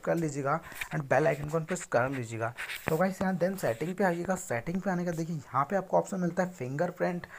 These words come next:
face and passport, तो इस पर click कर लेना है। Then देखिए, यहाँ पे आपको option दिया, दिखाई दे रहा होगा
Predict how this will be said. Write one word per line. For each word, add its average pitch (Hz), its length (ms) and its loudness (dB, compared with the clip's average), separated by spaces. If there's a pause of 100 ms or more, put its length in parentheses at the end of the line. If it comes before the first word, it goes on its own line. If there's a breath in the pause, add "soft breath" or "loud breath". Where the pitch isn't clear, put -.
(160 loud breath)
face 165 320 2
and 185 140 2 (100)
passport, 113 500 4 (260)
तो 170 80 -4
इस - 80 -8
पर 180 120 2
click 180 360 0
कर 123 180 4
लेना 113 240 -2
है। 110 100 -4 (320 loud breath)
Then 190 120 8
देखिए, 220 220 4
यहाँ 196 120 10
पे 196 120 8
आपको 190 300 8
option 175 320 8
दिया, 139 220 4
दिखाई 139 400 -2
दे 151 140 4
रहा 165 120 8
होगा 135 280 6